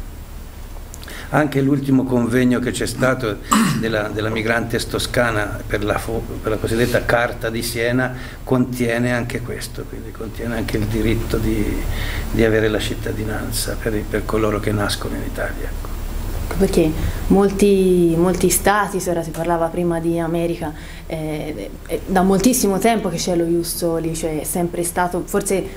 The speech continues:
Speaker 2: più nazioni che avevano, eh, colonie,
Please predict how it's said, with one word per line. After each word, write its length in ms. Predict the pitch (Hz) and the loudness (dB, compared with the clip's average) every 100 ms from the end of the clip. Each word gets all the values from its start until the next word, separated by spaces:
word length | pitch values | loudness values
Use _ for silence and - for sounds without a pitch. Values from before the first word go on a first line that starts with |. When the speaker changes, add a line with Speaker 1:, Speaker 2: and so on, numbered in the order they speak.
| - - | -12 -2
Speaker 2:
più 200 | 196 202 | 2 4
nazioni 760 | 196 185 - 202 202 202 190 190 | 4 4 4 4 4 4 2 2
che 100 | 185 | 2
avevano, 640 | 180 175 175 175 170 160 - - - | 4 4 4 4 2 0 -2 -6 -6
eh, 240 | 165 165 160 | -4 -4 -2
colonie, 800 | 190 196 214 208 190 180 170 | 2 4 4 2 2 0 0